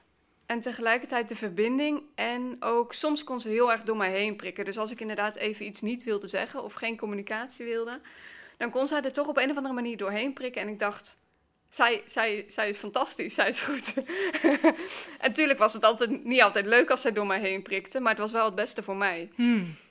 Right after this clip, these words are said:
Speaker 1: En, ehm, eh, nou, daar, eh, toen heb, ben ik dat, met dat beeld, eh, ben ik social work gaan doen. Ook omdat ik op mijn achttiende klaar was met mijn M B O-opleiding. Toen kon ik gaan werken, maar ik dacht, "Ja,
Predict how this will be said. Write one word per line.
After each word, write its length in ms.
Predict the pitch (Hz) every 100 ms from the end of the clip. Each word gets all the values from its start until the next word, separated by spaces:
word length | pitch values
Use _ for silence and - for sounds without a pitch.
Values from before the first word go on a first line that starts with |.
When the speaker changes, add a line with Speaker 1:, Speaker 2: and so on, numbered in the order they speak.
| _
Speaker 1:
En, 340 | - 196 202 202
ehm, 480 | 196 190 185 190 175 - _ -
eh, 100 | 185 185 190 190 185 190 208 - -
nou, 180 | 233
daar, 160 | 190 220 -
eh, 180 | - - - - - _
toen 160 | -
heb, 220 | 226 208 185
ben 140 | 233
ik 100 | 240
dat, 200 | 214 208
met 200 | 220 226
dat 240 | 233 233
beeld, 420 | 196 208 240 247 -
eh, 240 | - 196 196
ben 140 | 208
ik 80 | 240
social 360 | 233 226 - 208
work 120 | 226
gaan 180 | 254 226
doen. 360 | 214 233 294 - _ _ _ _ _ _ - - - -
Ook 180 | 240
omdat 280 | 233 214 208
ik 180 | 214 - _ _ _ _
op 120 | - 226
mijn 120 | -
achttiende 320 | - - 214
klaar 280 | 202 220 220
was 180 | 190 202
met 200 | 196 180
mijn 400 | 196 190 196 262
M 120 | - 202
B 40 |
O-opleiding. 640 | 202 208 202 185 180 190
Toen 120 | 196 190
kon 140 | 202
ik 100 | 202
gaan 180 | - 185
werken, 260 | 185 196
maar 100 | 190
ik 80 | 175
dacht, 220 | 180 185
"Ja, 240 | - 185